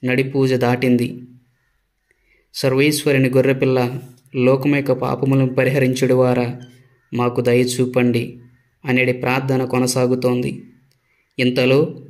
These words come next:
క్రిస్తీనమ్మకు ప్రాణాలు తిరిగి వచ్చాయి. దిక్కున లేచింది. దిడీలున గుడి యొక్క పైకప్పుకు ఆధారముగా ఉన్న దూలం మీదకు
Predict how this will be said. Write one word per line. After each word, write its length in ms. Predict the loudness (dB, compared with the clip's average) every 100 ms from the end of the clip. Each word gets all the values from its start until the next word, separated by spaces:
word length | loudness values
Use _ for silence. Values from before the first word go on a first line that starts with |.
| -20 _ _ -2
క్రిస్తీనమ్మకు 760 | -2 0 0 2 2 0 -2
ప్రాణాలు 460 | -2 0 2 2 0
తిరిగి 320 | 0 2 2
వచ్చాయి. 640 | 2 0 0 0 -2 -8 -18 -20 _ _ _ _ -14
దిక్కున 440 | -6 -6 -2 -2 2
లేచింది. 680 | 0 0 -2 -2 -4 -10 -20 -20 _ -6
దిడీలున 760 | 0 2 2 2 2 2 2
గుడి 180 | 0 2
యొక్క 200 | 2 0
పైకప్పుకు 840 | -2 0 0 -2 -2 -2 -2 -2 -10 -20 _ _ -10
ఆధారముగా 640 | -4 0 0 2 0 2 2
ఉన్న 200 | 2 2
దూలం 400 | 4 4 4 2
మీదకు 600 | 2 2 0 -2 -4